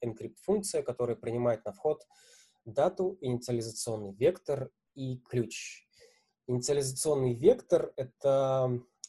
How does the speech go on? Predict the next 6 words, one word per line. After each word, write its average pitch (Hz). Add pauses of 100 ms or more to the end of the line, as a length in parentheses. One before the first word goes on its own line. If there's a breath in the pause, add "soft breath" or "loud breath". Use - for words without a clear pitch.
(120)
а, 117 (420)
ну, 135 (200)
грубо 143
говоря, 123 (320)
определённая 117 (580)
строка, 170